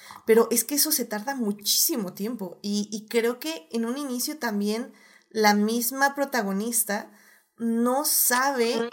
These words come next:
Speaker 1: exactamente qué haz-, o sea, no, o sea, no, no veo ni, en, ni, ni el dilema de que le digan que es la persona,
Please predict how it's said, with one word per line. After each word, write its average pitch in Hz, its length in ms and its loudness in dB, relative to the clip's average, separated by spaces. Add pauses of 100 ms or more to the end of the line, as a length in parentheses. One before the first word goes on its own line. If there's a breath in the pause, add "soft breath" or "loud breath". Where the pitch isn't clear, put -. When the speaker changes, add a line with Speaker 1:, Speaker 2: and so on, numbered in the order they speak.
Speaker 1:
exactamente 247 1160 0
qué 254 520 -2
haz-, 220 360 0
o 214 80 0
sea, 247 180 4
no, 262 520 2 (560 soft breath)
o 240 80 -4
sea, 262 160 6
no, 294 380 2
no 285 220 2
veo 320 280 4
ni, 240 280 -2
en, 226 120 0
ni, 233 320 -2 (180)
ni 226 160 0
el 226 140 2
dilema 247 440 0
de 277 160 -4
que 214 80 -2
le 202 160 2
digan 233 360 0
que 208 180 2
es 208 140 2
la 202 300 2
persona, 202 580 -4